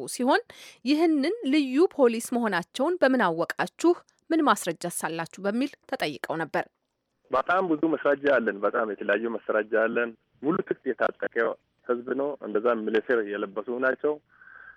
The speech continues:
Speaker 2: እንደዛ ግን ደግሞ መሳሪያቸው በጣም ልዩ የሆነ መሳሪያ ነው ያላቸው። እንደዛም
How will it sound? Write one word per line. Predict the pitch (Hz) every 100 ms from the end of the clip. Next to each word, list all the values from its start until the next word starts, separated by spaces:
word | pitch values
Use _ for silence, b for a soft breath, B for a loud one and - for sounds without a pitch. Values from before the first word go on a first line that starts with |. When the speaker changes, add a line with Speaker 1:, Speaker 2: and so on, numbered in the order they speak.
| B
Speaker 2:
እንደዛ | 117 131 156
ግን | 151 143
ደግሞ | 135 143
መሳሪያቸው | 131 - 123 123 120 147
በጣም | 127 127 139 143 143 143 143 127
ልዩ | 117 120 139
የሆነ | 127 120 131
መሳሪያ | 120 - 127 131 135
ነው | 131
ያላቸው። | 131 135 135 - 139 135 _ _ _ _ _ _ -
እንደዛም | 135 135 135 143 147